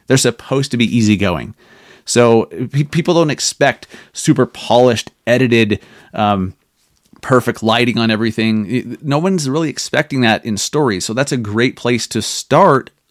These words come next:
training yourself to be more authentic when the camera is on. So if, if that's one tip that you guys take away today and nothing else, do that. Okay, practice being more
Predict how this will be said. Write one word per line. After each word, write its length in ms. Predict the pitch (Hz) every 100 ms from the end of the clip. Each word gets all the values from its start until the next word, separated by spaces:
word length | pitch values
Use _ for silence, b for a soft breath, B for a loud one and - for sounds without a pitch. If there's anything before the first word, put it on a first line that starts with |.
| _
training 400 | - 151 208 311
yourself 500 | 131 107 - 98 110 - b b
to 120 | -
be 180 | 131 127
more 240 | 160 135 123
authentic 480 | 113 120 113 110
when 100 | 117
the 60 | 110
camera 420 | 107 110 104 98 -
is 140 | 101
on. 280 | 90 73 - B B B B
So 400 | - 113 110 - - -
if, 220 | - 127 -
if 140 | 120
that's 260 | 113 156 160
one 360 | 135 120 151 185
tip 260 | - 156
that 80 | -
you 120 | 131
guys 260 | 127 127 120
take 240 | 135 117
away 220 | 110 104
today 360 | 110 117 113 127
and 160 | 120 104
nothing 340 | 104 - 110
else, 360 | 98 120 143 - b b b b b - 120
do 200 | 117 127
that. 360 | 110 98 - - _ -
Okay, 200 | 110 113
practice 800 | - - 120 127 139 165 165 -
being 580 | - 107 123 127 127 113
more 540 | 110 120 120 117 113